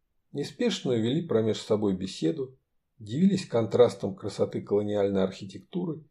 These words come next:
и упадку, в котором она пребывала. Лениво отмахивались от призывных посвистов кубинских сирен, пс, пс, раздававшихся там и сям из тенистых переулков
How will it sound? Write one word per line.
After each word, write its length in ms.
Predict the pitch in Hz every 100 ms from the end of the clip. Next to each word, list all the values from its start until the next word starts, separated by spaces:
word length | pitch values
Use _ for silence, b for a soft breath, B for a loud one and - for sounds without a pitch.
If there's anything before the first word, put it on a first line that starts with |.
| _ _ -
и 80 |
упадку, 640 | 180 143 104 95 - - - _ _ _ _ _
в 20 |
котором 420 | - 82 117 127 98
она 140 | 95
пребывала. 680 | - 95 92 85 90 92 - _ _ _ _ _ _ -
Лениво 420 | 113 165 185 113
отмахивались 680 | 110 113 98 107 101 101 104
от 100 | -
призывных 560 | 104 104 107 104 98
посвистов 560 | - 107 - 98 - 92
кубинских 580 | - 101 104 101 - 95
сирен, 540 | - 107 143 151 - -
пс, 340 | - - - _ -
пс, 380 | - - - b b b b _
раздававшихся 800 | 104 95 104 110 107 - - -
там 300 | - 143 143
и 40 |
сям 380 | 120 - 113 110 - -
из 120 | -
тенистых 580 | - 101 120 - 95 -
переулков 560 | 104 101 98 95 95